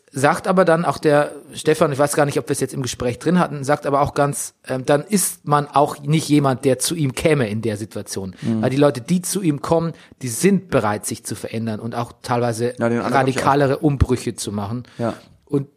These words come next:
Speaker 1: das wären wir jetzt ja gar nicht. Ähm, vielleicht würde unsere, hätten wir Therapeuten, würden die vielleicht sagen, ja, aber es wäre notwendig bei Ihnen, äh, Herr Meier, Herr Rudolph. Aber wir persönlich f-, spüren's nicht. Und wir wollen's auch nicht machen. Deshalb wär's vielleicht auch nichts für
Speaker 2: Ja.
Speaker 1: uns. Und deshalb ist es vielleicht einfach wirklich nur ein bisschen voyeuristisch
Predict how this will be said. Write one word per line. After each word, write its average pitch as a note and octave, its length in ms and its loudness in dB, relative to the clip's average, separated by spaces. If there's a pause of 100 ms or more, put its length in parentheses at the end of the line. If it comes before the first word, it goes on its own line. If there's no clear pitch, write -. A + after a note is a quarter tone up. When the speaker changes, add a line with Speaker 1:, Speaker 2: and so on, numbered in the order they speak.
Speaker 1:
das C#3 260 -2
wären E3 320 6
wir C3+ 180 6
jetzt A#2 220 0
ja G#2+ 120 -2
gar G#2 240 -4
nicht. G#2 260 -6 (380)
Ähm, A2 300 0 (140)
vielleicht B2+ 500 2
würde C#3 220 2
unsere, C3 360 0
hätten C3 240 -4
wir B2+ 100 0
Therapeuten, B2+ 520 0
würden B2 140 2
die A2+ 80 -4
vielleicht G#2+ 280 -4
sagen, A2 180 -2
ja, A2 80 -4
aber A2 120 -4
es - 140 -8
wäre B2+ 120 0
notwendig B2+ 500 -4
bei F2+ 100 -4
Ihnen, G#2 260 -6 (380)
äh, A2 140 -2
Herr A2 200 -2
Meier, G#2+ 240 0
Herr A2 160 0
Rudolph. B2 360 2 (380)
Aber C#3 280 -2
wir F#3 120 6
persönlich E3 460 0 (500)
f-, - 220 -12 (120)
spüren's F3 400 2
nicht. C#3 320 -2 (260)
Und B2+ 160 -6
wir B2 120 2
wollen's C#3+ 200 4
auch A#2 100 -2
nicht A#2 120 -4
machen. C3 340 -2
Deshalb D#3+ 300 0
wär's G3+ 220 0
vielleicht A#2 340 -2
auch G2+ 60 -12
nichts G#2+ 240 -8
für B2 80 -2
Speaker 2:
Ja. B2 60 2
Speaker 1:
uns. A#2 100 0
Und B2+ 100 0
deshalb E3 240 2
ist D#3+ 120 -4
es E3+ 100 -4
vielleicht D#3 240 -2
einfach D3 300 -4
wirklich D3+ 240 -4
nur D3+ 100 -4
ein - 20 -6
bisschen D3 280 -4
voyeuristisch D#3 560 4